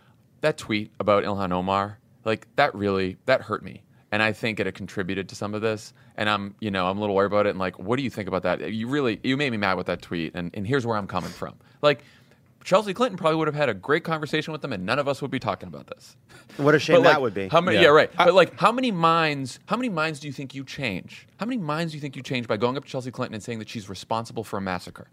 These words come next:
Speaker 3: I, I agree. I totally, I mean, I agree with that. I also give them far more of a pass to, like, feel how you feel in the mo-, in the moment when you're very frustrated and emotional.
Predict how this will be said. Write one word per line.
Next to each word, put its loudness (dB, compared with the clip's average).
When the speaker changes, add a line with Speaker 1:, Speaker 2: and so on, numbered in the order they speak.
Speaker 3:
I, 8
I 6
agree. 4
I 6
totally, 2
I 4
mean, 0
I 2
agree -2
with -4
that. 4
I 4
also 2
give -2
them -4
far 2
more 0
of -2
a -4
pass -6
to, -10
like, -8
feel -4
how -4
you -6
feel -4
in -6
the -8
mo-, -8
in -6
the -4
moment -4
when -8
you're -8
very -4
frustrated -6
and -8
emotional. -6